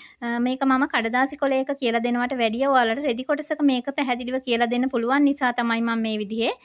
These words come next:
පුංචි රෙදි කොටසක් අරගෙන මේ විදිහට ඔයාලට කියලා දෙන්න සූදානම් වෙන්නේ. ඉතින් යාර දෙකකටත් වඩා විශාල රෙදි කොටසක් මෙතන අරගෙන ඔයාලට ඒ දේ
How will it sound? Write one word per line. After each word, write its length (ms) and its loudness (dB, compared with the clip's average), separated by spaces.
පුංචි 320 2
රෙදි 200 0
කොටසක් 400 -2
අරගෙන 380 0
මේ 200 0
විදිහට 320 -2
ඔයාලට 280 0
කියලා 260 -2
දෙන්න 160 -4
සූදානම් 580 -4
වෙන්නේ. 360 2
ඉතින් 240 0
යාර 260 4
දෙකකටත් 500 2
වඩා 340 4
විශාල 340 2
රෙදි 220 2
කොටසක් 360 0
මෙතන 280 4
අරගෙන 380 4
ඔයාලට 420 4
ඒ 140 4
දේ 180 4